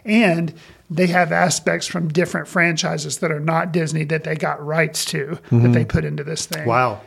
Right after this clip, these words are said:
Speaker 1: So
Speaker 2: Well, let me ask a very,
Speaker 1: I,
Speaker 2: a
Speaker 1: I like
Speaker 2: very,
Speaker 1: it.
Speaker 2: uh, let me ask a very
Speaker 1: Recommend it.
Speaker 2: sophisticated question here.
Speaker 1: <laughs> Sure.
Speaker 2: If I am not privy to Chip 'n Dale Rescue Rangers,
Speaker 1: Okay.
Speaker 2: in other words, it just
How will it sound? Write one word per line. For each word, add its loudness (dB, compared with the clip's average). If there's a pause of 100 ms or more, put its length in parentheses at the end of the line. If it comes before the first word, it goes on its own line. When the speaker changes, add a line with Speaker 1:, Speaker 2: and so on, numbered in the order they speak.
(160)
Speaker 1:
So 2 (440)
Speaker 2:
Well, 0
let 2
me 0
ask -2
a -6
very, 0
Speaker 1:
I, 0
Speaker 2:
a -
Speaker 1:
I 0
like -
Speaker 2:
very, 4
Speaker 1:
it. 0
Speaker 2:
uh, 0
let 4
me 4
ask 2
a -2
very 0
Speaker 1:
Recommend -2
it. -6
Speaker 2:
sophisticated -6
question -8
here. -6 (120)
Speaker 1:
<laughs> -20
Sure. 2 (240)
Speaker 2:
If 2 (140)
I 0
am -2
not -2
privy 0 (560)
to -4 (520)
Chip 4
'n 6
Dale 8
Rescue 2
Rangers, -2
Speaker 1:
Okay. -2
Speaker 2:
in 4
other 4
words, -2 (140)
it -10
just -10